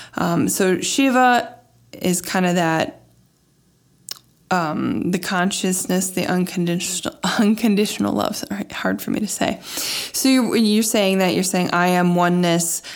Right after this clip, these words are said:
I am unconditional love, I am not separate," is the idea, uh, of what I get from this mantra.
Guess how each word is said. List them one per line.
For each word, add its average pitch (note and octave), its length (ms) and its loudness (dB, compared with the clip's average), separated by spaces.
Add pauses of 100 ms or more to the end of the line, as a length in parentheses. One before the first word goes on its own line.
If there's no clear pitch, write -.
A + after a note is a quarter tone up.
(140)
I F3 140 -2
am F3 160 2
unconditional F3+ 800 0
love, C#3+ 380 2
I F#3 120 -2
am F#3 140 2
not - 260 -4
separate," - 580 -2 (460)
is F#3+ 380 0
the F3 380 2
idea, F3 720 0 (140)
uh, F3+ 300 -6
of F3 200 -2
what F3 140 2
I E3+ 340 -2
get F3+ 220 -2
from F3+ 240 0
this E3+ 220 -2
mantra. E3+ 560 -2